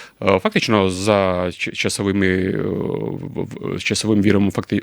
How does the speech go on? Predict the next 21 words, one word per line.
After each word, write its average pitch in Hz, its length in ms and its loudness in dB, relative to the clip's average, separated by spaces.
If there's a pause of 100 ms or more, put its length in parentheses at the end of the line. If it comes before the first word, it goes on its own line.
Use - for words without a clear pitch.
(120)
виміром, 104 380 4
фактично, 101 440 -4 (420)
можна 98 180 4
сказати, 95 500 2
приблизно 98 420 2
в 90 40 -2
той 101 160 2
же 107 140 2
час, 247 460 2
е, 160 280 4 (360)
для, 104 420 6
да, 92 320 -2
Батурина, 254 640 0
а 113 100 2
згодом 160 260 0
опинився 117 440 -2
в - 40 -8
Домниці, - 420 -10
в - 40 -4
Дом-, 104 200 0
в - 60 -10